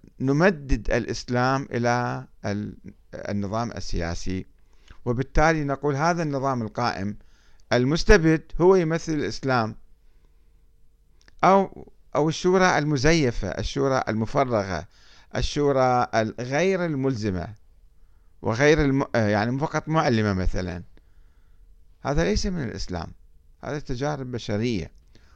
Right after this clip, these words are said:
وبالتالي إحنا نخلط بين التجارب البشرية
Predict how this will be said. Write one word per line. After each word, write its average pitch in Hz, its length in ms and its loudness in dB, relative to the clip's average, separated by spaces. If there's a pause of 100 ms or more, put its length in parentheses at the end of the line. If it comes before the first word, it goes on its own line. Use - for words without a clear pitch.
(120)
وبالتالي 131 540 4
إحنا 131 180 -4
نخلط 131 560 -4 (420)
بين 143 320 2
التجارب 123 880 0
البشرية 139 840 0